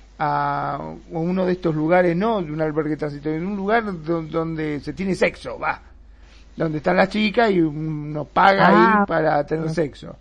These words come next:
Speaker 1: Resulta
Speaker 2: Ujú.
Speaker 1: que él había pagado y estaba ahí en plena sesión y le agarró un infarto y se murió.
Speaker 2: Ujú.
Speaker 1: Dice, "¿A vos
Speaker 2: O sea,
Speaker 1: te parece?".
Speaker 2: tuvo
Speaker 1: ¿Se
Speaker 2: una
Speaker 1: murió?
Speaker 2: muerte feliz.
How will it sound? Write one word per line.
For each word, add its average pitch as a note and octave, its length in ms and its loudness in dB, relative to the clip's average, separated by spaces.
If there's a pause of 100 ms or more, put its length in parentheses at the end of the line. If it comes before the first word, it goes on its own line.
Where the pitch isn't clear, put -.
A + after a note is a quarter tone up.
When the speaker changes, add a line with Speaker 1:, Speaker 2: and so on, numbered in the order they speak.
(640)
Speaker 1:
Resulta A3 480 6
Speaker 2:
Ujú. F#3+ 60 -2
Speaker 1:
que A3 160 6
él A3+ 140 6
había G#3+ 360 8
pagado C4 680 8
y F#3+ 440 2
estaba F#3+ 720 6
ahí F3 320 2
en D3+ 500 -6
plena G3+ 300 4
sesión G#3+ 460 0
y A#3+ 80 -2
le F#3+ 80 4
agarró F3 320 4
un D#3+ 500 -6
infarto G3 640 0
y F3+ 100 -4
se D3+ 160 -6
murió. D3+ 340 -4 (1200)
Speaker 2:
Ujú. D3+ 360 -6 (800)
Speaker 1:
Dice, F#3+ 240 4
"¿A A3 40 10
vos A#3+ 160 6
Speaker 2:
O - 20 0
sea, A3+ 140 8
Speaker 1:
te G#3 40 4
parece?". A#3 800 2 (440)
Speaker 2:
tuvo - 120 4
Speaker 1:
¿Se A3+ 80 8
Speaker 2:
una G#3 120 6
Speaker 1:
murió? C#4 180 6 (100)
Speaker 2:
muerte F#4 160 0
feliz. A#3+ 160 -10